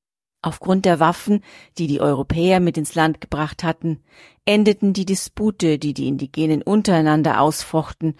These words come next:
deutlich tödlicher. Später kam es zudem zu Konflikten mit den europäischen Siedlern.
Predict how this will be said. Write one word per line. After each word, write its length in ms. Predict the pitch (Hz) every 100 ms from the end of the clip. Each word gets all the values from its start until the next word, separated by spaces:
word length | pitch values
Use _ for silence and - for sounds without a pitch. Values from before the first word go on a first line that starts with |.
| - - _
deutlich 500 | - 165 156 180 190
tödlicher. 600 | - 139 - 120 - 202 - _ _ _ _ _ _ _ -
Später 640 | - - 185 185 180 175 -
kam 240 | 170 170
es 180 | 175 -
zudem 320 | - 190 190
zu 140 | - 196
Konflikten 720 | - 185 - 185 - - 180
mit 160 | 165 180
den 100 | -
europäischen 800 | 190 190 196 139 131 - 185
Siedlern. 560 | 175 143 123 117 120 123